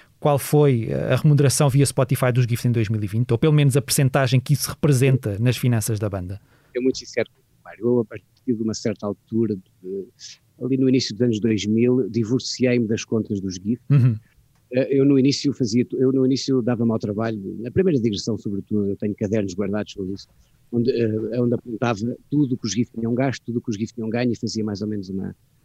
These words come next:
Speaker 2: uma estimativa do que é que se perdeu e o que é que se ganhou. Depois, a partir de uma certa altura, comecei-me a preocupar com outras coisas, porque
Speaker 1: Uhum.
Speaker 2: acho que, eh, ehm, gasto energia sem, sem querer. Não, não, eh, eh, tenho a certeza, eh, que não foi superior a cinco, seis mil euros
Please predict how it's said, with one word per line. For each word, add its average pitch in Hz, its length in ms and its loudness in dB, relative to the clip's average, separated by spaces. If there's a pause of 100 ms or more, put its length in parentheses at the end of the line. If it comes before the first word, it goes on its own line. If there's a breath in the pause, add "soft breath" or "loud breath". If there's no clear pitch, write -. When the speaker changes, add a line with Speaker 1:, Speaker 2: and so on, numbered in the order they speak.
(120)
Speaker 2:
uma 107 100 0
estimativa 113 440 0
do 107 60 -2
que - 100 -6
é 107 40 -6
que - 60 -12
se - 80 -14
perdeu 104 220 -6
e - 20 -6
o 98 40 -8
que 104 100 -10
é - 20 -12
que - 80 -16
se - 60 -16
ganhou. 82 340 -10
Depois, 147 260 -4
a 160 40 -2
partir 139 200 -4
de 139 40 -2
uma 135 60 0
certa 127 240 -2
altura, 123 260 -2
comecei-me 113 280 -6
a 101 40 -4
preocupar 104 300 -6
com 104 100 -8
outras 101 200 -6
coisas, 107 300 -4
porque 143 220 4
Speaker 1:
Uhum. 123 60 6
Speaker 2:
acho - 180 -4 (100)
que, 139 80 -10 (560 loud breath)
eh, 139 300 0
ehm, 135 480 0 (260)
gasto 143 260 0
energia 120 400 0
sem, 117 200 -4
sem 117 140 -4
querer. 98 220 -4
Não, 202 340 -8
não, 175 280 2
eh, 151 240 2
eh, 123 240 -6 (180)
tenho 175 200 4
a 143 40 2
certeza, 147 580 0 (540)
eh, 123 640 4
que 143 80 0
não 135 140 4
foi 135 220 2
superior 120 600 2
a 113 80 2
cinco, 120 320 0
seis 113 200 0
mil 113 200 2
euros 113 300 0